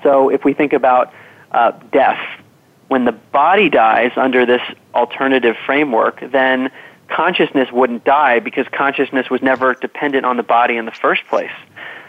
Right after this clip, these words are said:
So that would suggest that when the body dies, it's not over for our mind, which is a huge deal, and that was something that really shook me when I, when I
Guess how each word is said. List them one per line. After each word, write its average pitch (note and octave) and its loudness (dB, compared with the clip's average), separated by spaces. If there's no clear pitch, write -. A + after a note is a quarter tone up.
So C#3 2
that C#3+ 4
would D#3 2
suggest C3 -2
that A#2+ -2
when B2 -2
the A2+ -2
body C3+ 2
dies, A#2+ 2
it's - -16
not C3 2
over B2+ 2
for C3 0
our A2+ 2
mind, A2 -2
which - -8
is A#2 -2
a A2+ -4
huge C#3+ -2
deal, A#2 2
and A#2+ -2
that B2+ 0
was B2 -4
something B2 -4
that A#2 0
really B2+ 2
shook - -2
me B2+ 0
when B2+ -2
I, B2+ 2
when B2+ -4
I A#2+ -2